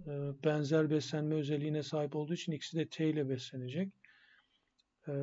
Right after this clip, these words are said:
şimdi buna göre değerlendirelim. Hangisi meydana gelmez diyor. A, gölde oluşan oksijen gazı zamanla artar demiş. E, bu ikisi T canlısını birlikte tüketeceğinden T canlısının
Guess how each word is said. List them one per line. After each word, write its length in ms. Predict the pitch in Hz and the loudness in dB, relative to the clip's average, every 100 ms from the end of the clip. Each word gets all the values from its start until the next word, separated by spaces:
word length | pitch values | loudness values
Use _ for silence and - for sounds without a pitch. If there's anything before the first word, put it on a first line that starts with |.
| 139 156 | -2 -4
şimdi 340 | - 165 156 | -4 -2 0
buna 160 | 156 160 | 2 4
göre 280 | 151 147 135 | 4 4 4
değerlendirelim. 720 | 135 131 127 127 131 139 170 | 2 0 -2 -6 -4 -2 0
Hangisi 380 | 165 151 143 156 | 0 -2 -2 -2
meydana 360 | 147 147 147 | 0 -2 -2
gelmez 440 | 143 143 147 147 135 | 0 0 0 -2 -2
diyor. 140 | 165 | -2
A, 200 | 156 165 | 2 2
gölde 400 | 165 165 156 151 | 2 4 4 4
oluşan 400 | 165 156 156 170 | 4 2 2 0
oksijen 520 | 170 147 165 151 165 156 | -2 -2 -4 -2 -2 0
gazı 220 | 147 165 | -2 0
zamanla 480 | 151 151 160 156 147 | 0 0 0 -2 -2
artar 380 | 143 - 156 | -4 -4 -4
demiş. 320 | 131 139 175 - _ _ _ _ _ _ | -4 -6 -8 -12 _ _ _ _ _ _
E, 40 | 170 | -4
bu 420 | 143 143 143 165 | -2 -2 0 0
ikisi 640 | 156 - - - 180 185 - - | -2 -4 -10 -2 -2 -2 -8 -2
T 200 | 165 160 | 0 0
canlısını 800 | 160 156 151 - 160 160 165 | 0 0 -2 -2 -2 -2 -2
birlikte 420 | 151 156 147 165 151 | -2 -2 -2 -4 -6
tüketeceğinden 720 | - 151 156 151 147 156 170 | -4 -4 -2 -2 -2 -2 -4
T 240 | - 160 | -2 -4
canlısının 720 | 151 160 156 - 165 160 147 | -2 -2 -2 -2 -2 -2 -2